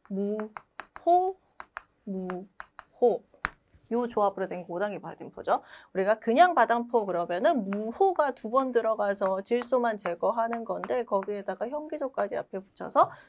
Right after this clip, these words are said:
수정 바덴포 혹은 오 단계 바덴포. 그래서 우리가 무호 조합이 있으면 질소 제거하고 혐호 조합이 있으면 인 제거하죠. 그래서 인과 질소 동시에 제거하는 거예요. 근데 여러분, 우리 질소 제거할 때 보면 내부 완성이 필요하잖아요.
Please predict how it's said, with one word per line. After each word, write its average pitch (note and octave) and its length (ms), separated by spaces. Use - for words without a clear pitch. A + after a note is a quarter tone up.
수정 D4+ 280
바덴포 D#3+ 440
혹은 C4 320
오 G#3+ 140
단계 A3 320
바덴포. E3 420
그래서 G#3+ 400
우리가 F#3 200
무호 D#4+ 500
조합이 C#4+ 280
있으면 A#3 360
질소 A3 400
제거하고 E3+ 420
혐호 F4+ 540
조합이 B3 280
있으면 G#3 400
인 B3 220
제거하죠. F#3+ 580
그래서 - 280
인과 F#3 360
질소 A#3 380
동시에 G3+ 480
제거하는 A#3 720
거예요. - 220
근데 D#4+ 160
여러분, D4+ 300
우리 B3+ 400
질소 D4 540
제거할 A#3+ 520
때 B3 160
보면 F#3 260
내부 A#3+ 260
완성이 C4 440
필요하잖아요. F#3+ 720